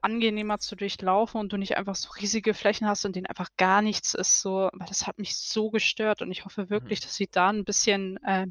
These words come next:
Speaker 1: mehr drauf achten dann auch.
Speaker 2: Ich erinnere mich noch, dass ja im ersten Trailer die großen Kritiken auch die Grafik war, die ja zwar auf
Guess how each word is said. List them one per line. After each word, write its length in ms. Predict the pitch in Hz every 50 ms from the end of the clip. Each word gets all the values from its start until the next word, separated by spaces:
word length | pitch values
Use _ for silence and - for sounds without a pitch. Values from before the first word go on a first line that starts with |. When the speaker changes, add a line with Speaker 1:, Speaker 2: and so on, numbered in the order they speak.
| - -
Speaker 1:
mehr 100 | 180 180
drauf 200 | - 175 175 -
achten 360 | - - - - - - 185
dann 160 | 175 175 170 170
auch. 220 | - 175 180 202 - _ _ _ - _ _ _ _ _ _ _ _ -
Speaker 2:
Ich 140 | 104 - -
erinnere 160 | 107 101 104
mich 120 | 113 113
noch, 120 | 117 110 107
dass 180 | - 113 -
ja 100 | - 101
im 100 | 98 95
ersten 260 | - 92 107 - - -
Trailer 280 | - - 107 104 107 98
die 120 | 95 95
großen 320 | - - 107 101 - -
Kritiken 400 | - - - - 127 107 - 110
auch 120 | - 98 -
die 120 | - 113
Grafik 460 | - - 117 110 120 - 127 110 113
war, 320 | 110 104 101 110 127 139 - _ _ -
die 80 | 120 113
ja 260 | 110 101 101 104 113
zwar 280 | - - - 120 110 101
auf 260 | 110 113 - - -